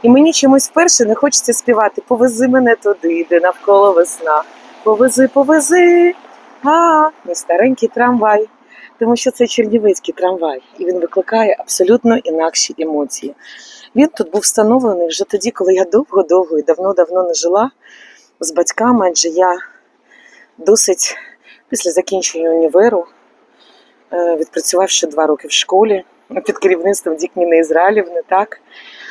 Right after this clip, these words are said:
е, вчителем математики, одразу пішла в бізнес і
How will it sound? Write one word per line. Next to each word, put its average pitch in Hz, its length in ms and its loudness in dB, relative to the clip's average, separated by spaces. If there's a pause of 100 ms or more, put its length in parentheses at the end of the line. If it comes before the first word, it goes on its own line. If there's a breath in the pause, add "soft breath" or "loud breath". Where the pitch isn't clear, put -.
(180 loud breath)
е, 190 240 0
вчителем 180 440 0
математики, 185 600 -2
одразу 214 260 -2
пішла - 320 -2
в 147 60 -4 (100)
бізнес 208 480 -10 (840)
і 190 320 0